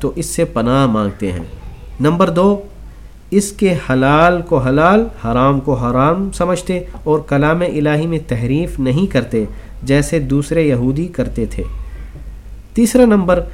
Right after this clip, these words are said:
اس میں جو کچھ تحریر ہے لوگوں کو بتلاتے ہیں، اس کی کوئی بات چھپاتے نہیں۔ چوتھا نمبر،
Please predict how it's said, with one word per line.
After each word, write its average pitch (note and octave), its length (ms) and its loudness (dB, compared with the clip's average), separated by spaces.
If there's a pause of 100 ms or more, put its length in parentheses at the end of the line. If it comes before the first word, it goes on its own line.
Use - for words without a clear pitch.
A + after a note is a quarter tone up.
(240)
اس A3 240 0
میں A3 180 4
جو E3 320 2
کچھ G#3 180 -4
تحریر D3+ 500 0
ہے F3 240 2 (260)
لوگوں D#3 380 2
کو E3+ 100 2
بتلاتے C3+ 680 0
ہیں، E3 200 4 (540)
اس F#3 180 -4
کی D#3 160 -4
کوئی F#3+ 300 0
بات D#3+ 420 0
چھپاتے A#2+ 460 -2
نہیں۔ A2 280 -2 (2750)
چوتھا G3+ 280 2
نمبر، F3+ 340 4